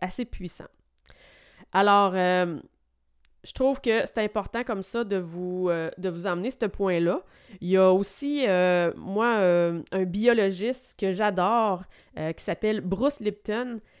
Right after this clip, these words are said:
qui a emmené toute cette, euh, cette, euh, cette approche-là, justement, de,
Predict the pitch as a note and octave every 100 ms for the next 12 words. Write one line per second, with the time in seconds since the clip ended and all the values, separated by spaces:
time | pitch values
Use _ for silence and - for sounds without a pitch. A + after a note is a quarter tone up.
0 | _ - G#3+ G#3 - G3+ A3 A#3 D#4+ D#4+
1 | - G#3+ G#3 - F3+ F3 E3+ E3+ E3 D3+
2 | - _ _ _ _ _ _ _ _ -
3 | - F3 - F3+ F3+ F3 - B3+ B3+ -
4 | G#3+ - G3+ A3 F#3 F#3 - F3 G3 G3+
5 | F3+ E3+